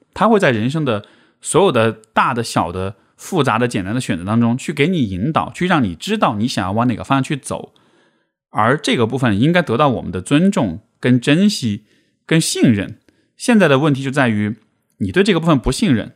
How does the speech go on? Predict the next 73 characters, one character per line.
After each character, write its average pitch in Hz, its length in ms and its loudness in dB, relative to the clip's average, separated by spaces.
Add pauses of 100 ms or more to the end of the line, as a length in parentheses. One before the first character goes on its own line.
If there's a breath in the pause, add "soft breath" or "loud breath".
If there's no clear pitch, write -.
你 101 140 -2
觉 123 160 -2
得 147 60 0
它 185 120 -6
很 160 160 0
任 143 160 0
性， 139 320 -2 (520)
啊， 98 420 -2
你 101 80 -6
对 160 140 -2
它 175 200 -2
的， 113 380 0
虽 240 160 0
然 226 120 6
最 226 120 2
终 190 100 0
你 135 100 0
会 107 120 -4
听 208 180 -2
从 117 220 0
于 104 60 -4
它， 107 140 -4
因 139 100 2
为 135 40 4
它 170 140 -2
的 165 60 -4
力 160 100 -4
量 120 100 -2
可 104 100 -6
能 90 80 -6
真 143 120 -6
的 143 60 2
很 104 120 -2
强， - 320 -14
但 143 120 0
是 143 100 -4
你 104 160 2
对 151 200 -4
它 - 300 -2
的 147 180 0
那 113 120 0
个 107 100 -6 (120)
态 165 240 -2
度 110 160 -4
是 104 300 -6 (560 soft breath)
不 123 100 2
那 156 120 4
么 139 100 2
信 139 200 2
任、 110 120 4
不 131 80 -2
那 156 80 0
么 135 120 2
认 175 260 2
可 - 220 -6
的， - 180 -16
所 123 180 -2
以 139 40 4
你 107 100 2
跟 127 160 -2
它 180 160 0
之 180 40 -4
间 196 120 0
的 175 80 -2
关 165 260 4
系 151 140 -2
其 117 60 -10
实 131 100 -4
会 165 120 0
比 117 60 -4
较 98 140 -4
矛 90 260 -4
盾， 131 240 -2